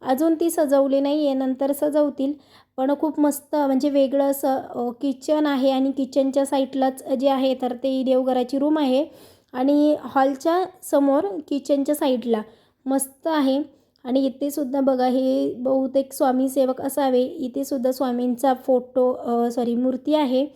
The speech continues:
आणि आम्हीसुद्धा त्यांना गिफ्ट म्हणून स्वामींचीच, अ, अ, जी फोटो फ्रेम असते, तर ती आणली. तर हा बघा, हा आहे किचन,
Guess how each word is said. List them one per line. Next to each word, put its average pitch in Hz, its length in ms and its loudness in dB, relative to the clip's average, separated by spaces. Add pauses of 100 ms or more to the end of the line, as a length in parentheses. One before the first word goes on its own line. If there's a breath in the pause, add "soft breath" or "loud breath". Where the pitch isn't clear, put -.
(420 soft breath)
आणि 269 260 4
आम्हीसुद्धा 277 580 2
त्यांना 269 300 0
गिफ्ट 277 320 -4
म्हणून 277 320 0
स्वामींचीच, 254 680 0
अ, 269 380 4 (160)
अ, 247 200 0
जी 254 140 -2
फोटो 254 320 0
फ्रेम 269 280 0
असते, 269 300 -2
तर 254 140 -2
ती 285 180 -2
आणली. 254 340 0 (440 soft breath)
तर 269 100 0
हा 269 220 2
बघा, 269 220 2
हा 254 320 -2
आहे 254 180 0
किचन, 269 520 -2